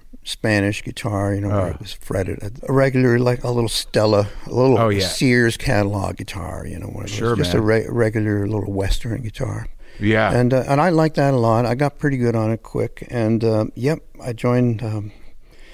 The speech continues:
Speaker 1: we had little bands in the neighborhood 'cause there was some other kids on the block that played, and,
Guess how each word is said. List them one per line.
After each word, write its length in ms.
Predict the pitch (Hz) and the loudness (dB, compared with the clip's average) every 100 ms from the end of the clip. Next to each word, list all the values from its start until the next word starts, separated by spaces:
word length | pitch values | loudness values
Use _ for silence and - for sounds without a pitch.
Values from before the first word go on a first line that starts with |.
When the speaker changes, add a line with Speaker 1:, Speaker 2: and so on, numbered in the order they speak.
| - - - - - | -20 -20 -20 -20 -14
Speaker 1:
we 80 | 151 | -4
had 100 | 139 | 0
little 220 | 135 131 | 4 4
bands 440 | 120 107 107 113 113 | 4 4 4 4 2
in 80 | 104 | 0
the 100 | 98 | 2
neighborhood 540 | 104 104 104 98 101 | 0 0 -2 -2 -4
'cause 160 | - - | -6 -6
there 100 | 98 | -6
was 120 | - | -6
some 160 | 104 | -6
other 160 | 101 101 | -4 -6
kids 280 | - 104 104 | -6 -6 -6
on 140 | 101 | -6
the 80 | 95 | -8
block 320 | 107 95 - | -6 -8 -8
that 140 | - - | -12 -10
played, 420 | - - 50 50 | -10 -10 -10 -12
and, 240 | - - | -12 -14